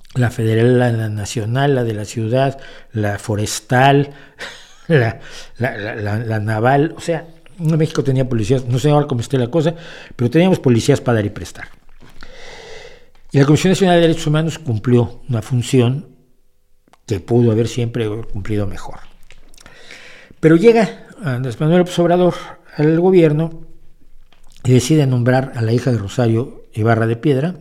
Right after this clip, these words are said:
a Rosario I-, de, a, creo que se llama Rosario Piedra, no me acuerdo ahora, es, es horrible que no me acuerde yo del nombre,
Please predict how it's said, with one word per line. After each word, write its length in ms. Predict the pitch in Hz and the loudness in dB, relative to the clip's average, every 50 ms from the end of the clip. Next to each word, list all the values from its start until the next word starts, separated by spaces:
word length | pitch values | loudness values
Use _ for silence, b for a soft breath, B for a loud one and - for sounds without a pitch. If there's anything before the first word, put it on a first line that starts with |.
| - | -14
a 80 | - 104 | -14 -14
Rosario 380 | - - - - - - 113 - - - 359 - | -14 -16 -20 -16 -12 -12 -12 -12 -10 -12 -6 -6
I-, 120 | 151 - - - - - - - - - - | -6 -6 -6 -14 -20 -20 -20 -20 -20 -18 -10
de, 180 | 233 131 123 - - - - - - - B B B B B B B B B B B B B B B | -8 -8 -8 -8 -10 -18 -18 -18 -18 -20 B B B B B B B B B B B B B B B
a, 280 | - 123 117 107 104 107 98 | -2 0 0 0 0 -4 -6
creo 120 | - 113 101 | -8 -10 -8
que 60 | - | -4
se 80 | - | -4
llama 100 | 110 104 | -2 -2
Rosario 300 | 107 101 - 110 104 - | -4 -4 -4 -4 -6 -2
Piedra, 320 | - 160 175 160 147 143 120 | -2 0 0 0 0 -2 -2
no 120 | 120 135 | -2 -4
me 60 | 127 | -4
acuerdo 320 | 110 - - 127 120 113 98 | -4 -2 -2 -2 -2 -2 -4
ahora, 300 | 101 104 107 110 117 - - - - 127 131 127 | -6 -10 -12 -14 -16 -16 -16 -12 -10 -10 -8 -8
es, 260 | 120 - - - - | -10 -10 -10 -6 -4
es 500 | 139 123 110 131 - - 135 131 - - | -4 -2 -2 -2 -4 -2 -4 -4 -2 0
horrible 540 | 131 113 117 139 143 139 131 123 - - b b b b b b b b b b b | 0 2 2 2 2 2 0 -4 -6 -8 b b b b b b b b b b b
que 100 | - 127 | -8 -6
no 80 | 120 123 | -4 -4
me 60 | 123 | -4
acuerde 300 | 120 - 135 123 123 117 | -2 0 0 0 2 2
yo 120 | 117 123 | 0 0
del 180 | 117 107 107 131 | -2 -2 -4 -4
nombre, 380 | 170 185 165 156 - - - | -4 -2 -2 0 -2 -2 -4